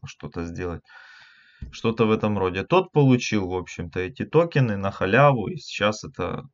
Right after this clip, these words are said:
эквивалентно тридцати долларам, в принципе. Поэтому вот такое вот это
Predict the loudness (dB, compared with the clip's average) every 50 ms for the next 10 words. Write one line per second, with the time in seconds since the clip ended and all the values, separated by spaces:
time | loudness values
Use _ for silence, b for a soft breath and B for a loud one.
0 | _ _ _ _ -12 -12 -10 -4 -2 -2 0 0 -2 -2 -4 -6 -10 -10 -8 -8
1 | -8 -8 -8 -12 -6 -4 -4 0 2 2 4 6 6 6 4 2 -2 -8 B B
2 | B B B B B B B B B B B B B B B B _ _ _ _
3 | _ -20 -10 -2 0 0 2 0 -2 -4 -10 -12 -12 -14 -6 0 4 4 4 4
4 | 4 2 0 0 0 0 0 0 -2 -2 -4 -8 -12 _ _ _ _ -6 -4 0
5 | 2 4 4 4 4 2 6 8 10 10 10 10 8 6 4 4 4 2 4 4
6 | 4 6 6 6 4 0 -4 -8